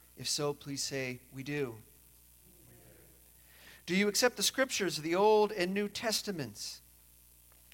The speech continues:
to be, by the Holy Spirit, the unique and authoritative witness to Jesus Christ in the Church Universal,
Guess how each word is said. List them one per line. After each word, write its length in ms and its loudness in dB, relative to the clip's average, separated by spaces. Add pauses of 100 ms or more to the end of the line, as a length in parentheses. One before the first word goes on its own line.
(1160)
to 120 0
be, 200 4
by 160 8
the 120 4
Holy 320 2
Spirit, 480 2
the 80 -8
unique 400 -2
and 100 -6
authoritative 640 -2
witness 400 -6
to 80 -12
Jesus 380 -6
Christ 520 -2
in 120 -10
the 80 -6
Church 400 -6
Universal, 640 -4